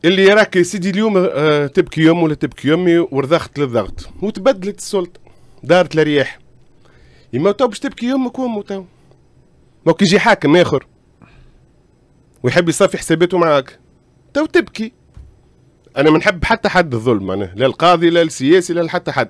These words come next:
أما استبطن أنه، آه، من سره زمن ساءته أزمانه، راه ما تدوم لحتى حد. دونك أنا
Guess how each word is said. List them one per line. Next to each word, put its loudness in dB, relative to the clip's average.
أما 2
استبطن 2
أنه، 4
آه، 4
من 4
سره 4
زمن 2
ساءته 0
أزمانه، -2
راه -2
ما 2
تدوم 0
لحتى -2
حد. 0
دونك 2
أنا 2